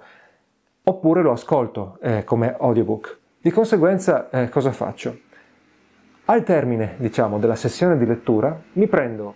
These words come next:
di solito un quarto d'ora, non serve molto di più. Apro un documento su Google Docs, che è il deposito che uso per la mia conoscenza.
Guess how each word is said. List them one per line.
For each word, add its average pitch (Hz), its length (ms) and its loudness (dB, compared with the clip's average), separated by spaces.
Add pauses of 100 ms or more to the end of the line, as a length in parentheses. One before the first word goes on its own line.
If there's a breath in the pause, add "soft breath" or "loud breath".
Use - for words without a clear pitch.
di 160 120 -6
solito 208 300 2
un 123 80 0
quarto 131 320 -2
d'ora, 120 200 0
non 156 120 -6
serve 110 240 -2
molto 107 260 -4
di 107 100 -4
più. 113 200 -12 (460 soft breath)
Apro 202 480 -2 (100)
un 131 320 2
documento 120 520 0
su 120 120 -2
Google 117 260 2
Docs, - 420 -2 (240)
che 113 300 0
è - 100 -4
il 110 800 0
deposito 123 760 0
che 123 100 -2
uso 117 240 2
per 117 140 -4
la 107 100 0
mia 110 300 -6
conoscenza. 113 680 -6